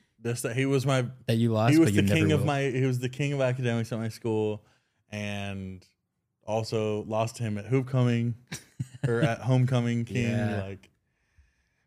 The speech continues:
Speaker 1: but I,
Speaker 2: Damn.
Speaker 1: uh,
Speaker 2: Wait,
Speaker 1: but to
Speaker 2: didn't
Speaker 1: be
Speaker 2: you
Speaker 1: fair, to be fair, I did get a runner-up Homecoming King
Speaker 2: Yeah.
Speaker 1: three years in
Speaker 2: I
Speaker 1: a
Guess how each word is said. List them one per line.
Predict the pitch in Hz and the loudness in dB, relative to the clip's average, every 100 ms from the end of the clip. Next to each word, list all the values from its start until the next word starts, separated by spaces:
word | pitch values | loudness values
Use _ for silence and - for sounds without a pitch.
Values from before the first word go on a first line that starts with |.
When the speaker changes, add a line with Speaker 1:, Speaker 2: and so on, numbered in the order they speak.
| - | -2
Speaker 1:
but | 139 | 0
I, | 151 | 2
Speaker 2:
Damn. | 98 | 0
Speaker 1:
uh, | 143 | 2
Speaker 2:
Wait, | |
Speaker 1:
but | 131 135 | 4 4
to | 120 | 6
Speaker 2:
didn't | 190 | 6
Speaker 1:
be | 214 | 8
Speaker 2:
you | |
Speaker 1:
fair, | 170 170 | 6 2
to | 175 175 | 0 2
be | 175 | 2
fair, | - 139 127 | 2 -2 0
I | 123 | -4
did | 117 127 131 127 | -4 0 0 0
get | 127 - - - | -2 -4 -10 -6
a | 117 | -4
runner-up | 113 113 117 120 - | 0 0 0 -2 -2
Homecoming | 123 110 123 120 | -4 -2 -2 -2
King | 110 131 | 0 2
Speaker 2:
Yeah. | 127 117 | 4 2
Speaker 1:
three | - 110 110 | -4 -4 -2
years | 113 113 127 127 | 0 2 2 2
in | |
Speaker 2:
I | |
Speaker 1:
a | 123 | 4